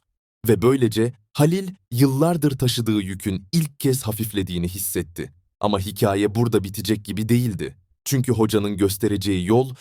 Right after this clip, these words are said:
onu bekleyen daha büyük bir yüzleşmeye götürecekti. Halil, hocanın eliyle göğsüne dokunduğu o anı uzun süre unutamadı. Çünkü o dokunuş sadece fiziksel değildi. Yıllardır içini kemiren yükün tam merkezine yapılmış bir işaretti.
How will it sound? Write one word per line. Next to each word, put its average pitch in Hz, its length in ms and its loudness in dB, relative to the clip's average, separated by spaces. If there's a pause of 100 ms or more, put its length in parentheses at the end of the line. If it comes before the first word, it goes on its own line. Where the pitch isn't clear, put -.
(200)
onu 131 220 2
bekleyen 104 540 0
daha 131 280 0
büyük 113 260 -2
bir 110 100 0
yüzleşmeye 101 640 -2
götürecekti. 87 760 -4 (300)
Halil, 185 400 2 (200)
hocanın 180 500 4
eliyle 147 340 2
göğsüne 113 560 2
dokunduğu 92 540 -2
o - 220 4
anı 110 260 2 (220)
uzun 127 240 2
süre 104 280 2
unutamadı. 80 680 -4 (280)
Çünkü 110 280 2
o 85 140 2
dokunuş 101 520 0 (200)
sadece 156 480 0
fiziksel 117 600 -2
değildi. 87 440 -2 (280)
Yıllardır 85 600 0
içini 95 360 -4
kemiren 92 400 0
yükün 92 420 -4
tam 127 240 0
merkezine 98 500 0
yapılmış 80 500 -4
bir 98 80 -4
işaretti. 73 760 -6